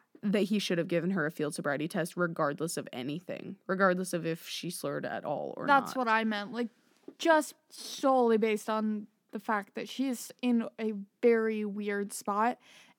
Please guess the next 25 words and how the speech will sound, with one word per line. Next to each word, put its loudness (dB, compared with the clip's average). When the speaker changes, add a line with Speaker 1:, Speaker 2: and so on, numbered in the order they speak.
Speaker 2:
And 4
I 2
don't 4
know 2
if -6
you -4
saw 0
at -2
the -6
very -2
beginning, 0
he 2
has 0
to 2
flip 2
a 4
U-bee 2
around 2
the 2
median. -2
Like, -6
it 0
was 0
not 6
an 6